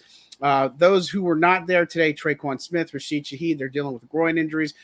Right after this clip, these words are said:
weren't expecting to see them. Marshawn Lattimore had a rest day. Coda Martin's dealing with an ankle injury, so he wasn't there.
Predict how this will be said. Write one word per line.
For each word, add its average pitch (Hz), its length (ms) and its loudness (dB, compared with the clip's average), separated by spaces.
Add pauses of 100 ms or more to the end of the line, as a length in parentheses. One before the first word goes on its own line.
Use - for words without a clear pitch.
(180)
weren't 160 240 0
expecting 151 480 -2
to 135 60 -4
see 143 260 -4
them. 156 420 0 (240)
Marshawn 139 440 -2
Lattimore 151 440 0
had 143 160 0
a 120 120 -4
rest 156 360 0
day. 160 400 2 (240)
Coda 160 220 0
Martin's 147 440 -4
dealing 147 340 -2
with 131 160 -6
an 123 120 -8 (120)
ankle 175 320 -2
injury, 170 480 0
so 139 200 -6
he 156 140 -2
wasn't 156 340 -4
there. 151 380 0